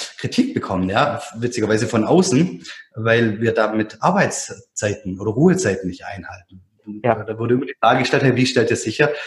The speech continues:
Speaker 1: dass der Mitarbeiter nicht,
Speaker 2: Mhm.
Speaker 1: ähm, bis nachts um elf arbeitet und, und am nächsten Morgen um sechs Uhr morgens wieder anfängt?“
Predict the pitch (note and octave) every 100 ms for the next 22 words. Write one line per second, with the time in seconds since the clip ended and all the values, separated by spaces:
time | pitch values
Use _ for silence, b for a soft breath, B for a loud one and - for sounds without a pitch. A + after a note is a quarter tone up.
0 | B A2 A2 A2 A2 G#2+ A2 A2+ G#2+ G#2+
1 | - A#2 A#2 G#2 G2+ G2+ G2+ - - A2+
2 | - A2 G2 G2+ - G2+ G#2 A#2+ A#2+ G#2+
3 | G#2+ F#2 F#2+ F#2 F#2 - G#2+ G#2 G#2+ G#2+
4 | G#2 G2 - A2+ A2+ A2 A#2+ A2+ C3 -
5 | F3+ - - -